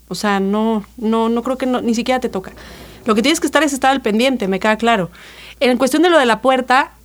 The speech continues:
yo no te-, he ten-, he llegado todavía a, a esas edades, pero una amiga que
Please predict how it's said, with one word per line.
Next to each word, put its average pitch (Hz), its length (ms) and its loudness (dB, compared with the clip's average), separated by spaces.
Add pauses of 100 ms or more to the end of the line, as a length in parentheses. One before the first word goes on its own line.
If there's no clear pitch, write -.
(100)
yo 226 220 0
no 302 140 2
te-, - 400 -2
he 226 40 0
ten-, 240 200 -2
he 233 140 0
llegado 233 300 2
todavía 214 540 0
a, 185 460 0
a - 80 -2
esas 202 220 0
edades, 196 480 -2
pero 196 400 -2 (120)
una 233 200 2
amiga 226 420 0
que 175 380 -4